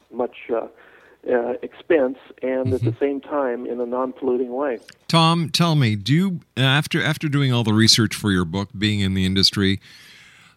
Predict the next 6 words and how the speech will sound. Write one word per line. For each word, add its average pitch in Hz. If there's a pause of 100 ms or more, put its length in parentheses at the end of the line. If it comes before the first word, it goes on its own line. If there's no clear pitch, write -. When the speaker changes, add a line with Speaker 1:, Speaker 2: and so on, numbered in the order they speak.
(100)
Speaker 2:
um, 87
talk 127
to 110
so 123
many 107
people 104